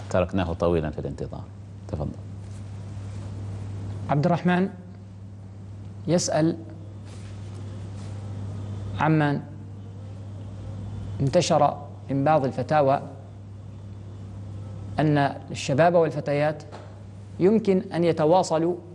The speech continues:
Speaker 2: فيما بعضهم، خصوصا مع علم الوالدين، وتنشأ علاقة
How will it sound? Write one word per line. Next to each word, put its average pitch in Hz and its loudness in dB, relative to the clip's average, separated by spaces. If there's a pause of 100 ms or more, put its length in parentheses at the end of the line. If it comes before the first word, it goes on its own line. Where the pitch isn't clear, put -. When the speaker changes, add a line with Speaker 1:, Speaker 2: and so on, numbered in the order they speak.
(240)
Speaker 2:
فيما 165 6
بعضهم، 151 2
خصوصا 170 -2
مع 160 2
علم 151 2
الوالدين، 139 2
وتنشأ 165 0
علاقة 156 2